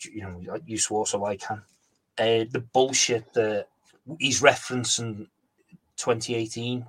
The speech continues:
when we didn't win the league on ninety-seven points. Ninety-seven points wasn't enough.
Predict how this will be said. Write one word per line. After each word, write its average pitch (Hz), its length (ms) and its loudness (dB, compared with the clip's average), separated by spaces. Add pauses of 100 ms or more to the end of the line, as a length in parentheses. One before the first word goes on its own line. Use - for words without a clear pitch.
(140)
when 104 380 -6 (340)
we 110 140 -2
didn't 113 300 -2
win 110 140 -2
the 104 80 -2
league 117 340 0 (600)
on 107 220 -8
ninety-seven 104 680 -6
points. 120 560 -12
Ninety-seven 107 580 -8
points 117 320 -10
wasn't 104 240 -8
enough. 107 240 -8